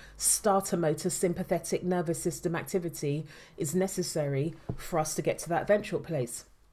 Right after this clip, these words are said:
So that locking down bit, sorry, Greg knew what he was getting when he called me on here.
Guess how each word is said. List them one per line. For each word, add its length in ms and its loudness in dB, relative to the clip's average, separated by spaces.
So 240 4
that 240 2
locking 420 4
down 280 4
bit, 200 -2
sorry, 240 2
Greg 240 2
knew 160 2
what 140 2
he 80 -2
was 120 -2
getting 240 0
when 120 0
he 100 -4
called 260 -2
me 120 0
on 140 2
here. 280 0